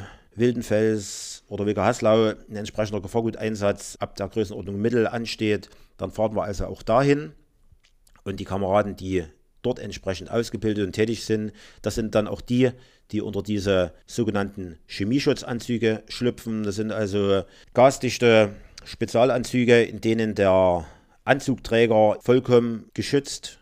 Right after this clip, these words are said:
mit Luft aus dem Pressluftatmer versorgt ist und dann natürlich in extrem lebensfeindliche Atmosphäre gehen können, um dort Schäden zu beheben, ausgelaufene Medien aufzunehmen,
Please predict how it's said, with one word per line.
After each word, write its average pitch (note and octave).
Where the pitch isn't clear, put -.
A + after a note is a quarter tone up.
mit B2+
Luft C3+
aus G#2+
dem A2
Pressluftatmer A#2
versorgt A#2+
ist B2
und G#2
dann G#2
natürlich G#2
in G2+
extrem A2+
lebensfeindliche G#2+
Atmosphäre A2+
gehen B2
können, A2+
um G2+
dort G#2
Schäden A#2+
zu G2
beheben, G#2
ausgelaufene G2
Medien G#2
aufzunehmen, G2+